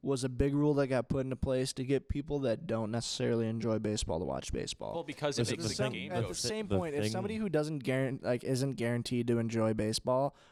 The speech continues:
Speaker 1: how are they, like, they're not sitting through nine innings of
Speaker 2: Yeah,
Speaker 1: baseball.
Speaker 2: it, it's, it was just to make the game go faster because that was a big thing. Is like, we're, oh, the M L B's like, "Oh my goodness, we're losing viewership." It has to be because the games are going too long.
Speaker 1: And the dumbest shit ever, too. Like, no outs,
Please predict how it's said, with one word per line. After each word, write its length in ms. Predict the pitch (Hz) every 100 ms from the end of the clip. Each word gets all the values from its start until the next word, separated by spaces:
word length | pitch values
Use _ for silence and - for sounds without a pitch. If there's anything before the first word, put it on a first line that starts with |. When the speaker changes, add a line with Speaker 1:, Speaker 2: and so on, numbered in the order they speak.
| - -
Speaker 1:
how 240 | - 160
are 120 | 185
they, 160 | 156 -
like, 220 | 147 147
they're 100 | 185
not 160 | 170 120
sitting 280 | - 117 107
through 140 | 110
nine 220 | 110 107
innings 280 | 107 107 101
of 100 | 92
Speaker 2:
Yeah, 60 | 110
Speaker 1:
baseball. 440 | 131 113 127 135 -
Speaker 2:
it, 160 | 135 143
it's, 240 | 143 143 -
it 120 | 156
was 140 | 147
just 200 | 160 151
to 80 | 151
make 140 | 123
the 100 | -
game 200 | 101 101 104
go 120 | 87
faster 420 | - 87 87 85
because 220 | 90 92
that 100 | 101
was 120 | 117
a 60 | 101
big 200 | 98 92
thing. 160 | 113 107
Is 80 |
like, 160 | 87 85 -
we're, 140 | 107 -
oh, 160 | 95 104
the 120 | 92
M 80 | 95
L 60 | 98
B's 140 | 104
like, 140 | 95 -
"Oh 100 | 135 151
my 120 | 110
goodness, 380 | 120 151 101 -
we're 80 |
losing 320 | 104 127 127 117
viewership." 380 | 175 139 90
It 100 | 82
has 280 | 73 87 92
to 60 | 98
be 120 | 98
because 260 | 98 113 113
the 80 |
games 300 | 127 175 190
are 40 | 135
going 280 | 107 98 85
too 180 | 101
long. 320 | 87 78 80 65
Speaker 1:
And 100 | 208
the 100 | 269
dumbest 300 | 254 269 254
shit 160 | - 233
ever, 240 | 233 220
too. 240 | 147 214 175
Like, 300 | 143 139 - _ _ _ _ _ _ _ _ -
no 320 | 139 160 226
outs, 400 | 202 165 156 -